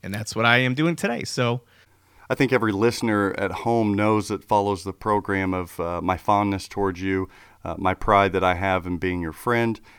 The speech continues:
Speaker 2: I wanna dedicate this episode to you, so you guys will hear, uh, you guys will hear about my love and
Speaker 1: Oh, you're
Speaker 2: appreciation
Speaker 1: gonna
Speaker 2: for Ken
Speaker 1: dedicate
Speaker 2: Crom-
Speaker 1: an
Speaker 2: Yeah,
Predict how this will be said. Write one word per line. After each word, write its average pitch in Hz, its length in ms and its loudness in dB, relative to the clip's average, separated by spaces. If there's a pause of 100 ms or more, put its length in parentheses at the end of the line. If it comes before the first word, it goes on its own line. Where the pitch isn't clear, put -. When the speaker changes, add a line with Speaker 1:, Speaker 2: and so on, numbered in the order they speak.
(180)
Speaker 2:
I - 60 -2
wanna 107 200 4
dedicate 98 440 0
this 95 160 -6
episode 127 420 2
to - 140 -2
you, 139 300 2 (400)
so - 140 -6
you 95 100 -2
guys 92 180 0
will 80 100 -4
hear, 90 420 -2 (240)
uh, 87 160 -4
you 95 160 -4
guys 92 200 -2
will 85 80 -8
hear 92 280 -6
about 85 380 -2 (260)
my 92 180 -2
love 104 640 0 (320)
and - 120 -8
Speaker 1:
Oh, 151 80 0
you're - 80 6
Speaker 2:
appreciation 127 440 4
Speaker 1:
gonna 101 100 -2
Speaker 2:
for 107 120 0
Ken 113 180 0
Speaker 1:
dedicate 104 260 2
Speaker 2:
Crom- 110 180 4
Speaker 1:
an 131 60 6
Speaker 2:
Yeah, 127 280 10